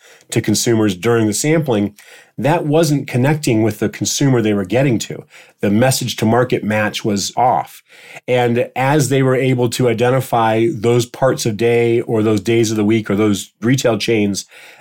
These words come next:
that had a higher proportion of those correct consumers, and then they were able to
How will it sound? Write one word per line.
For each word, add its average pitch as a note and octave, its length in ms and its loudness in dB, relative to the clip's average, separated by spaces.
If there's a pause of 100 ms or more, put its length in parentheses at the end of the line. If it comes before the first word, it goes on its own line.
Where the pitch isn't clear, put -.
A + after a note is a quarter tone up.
that A2 300 2
had C#3+ 420 0
a B2+ 60 -2
higher C3+ 340 0
proportion A#2+ 540 -2
of G2 80 -2
those G#2+ 320 0 (100)
correct A2+ 380 -2
consumers, G#2+ 680 -2 (640)
and A2 420 0
then C3+ 180 2
they C3+ 100 2
were C3 100 2
able A#2+ 300 0
to A2+ 580 -2